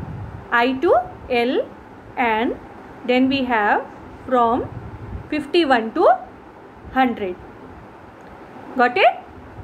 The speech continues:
This you have to see and you have to write it as well, okay, in your notebook. Now, let's see the questions from the textbook.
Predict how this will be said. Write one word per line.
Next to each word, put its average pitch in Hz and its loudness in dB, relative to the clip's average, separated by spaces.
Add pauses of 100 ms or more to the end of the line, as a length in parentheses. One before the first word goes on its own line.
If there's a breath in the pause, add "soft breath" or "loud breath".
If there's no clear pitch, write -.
(460)
This 262 -2
you 311 0
have 269 4
to 311 -2
see 294 2
and 254 -2
you 269 0
have 269 2
to 311 0
write 233 2
it 302 -2
as 208 2
well, 196 -4 (160)
okay, 349 0 (360)
in 240 2
your 247 4
notebook. 220 0 (1500)
Now, 262 4 (1400)
let's 302 2
see 277 2 (440)
the 277 6 (400)
questions 320 -2
from 233 2
the 370 4 (320)
textbook. 254 2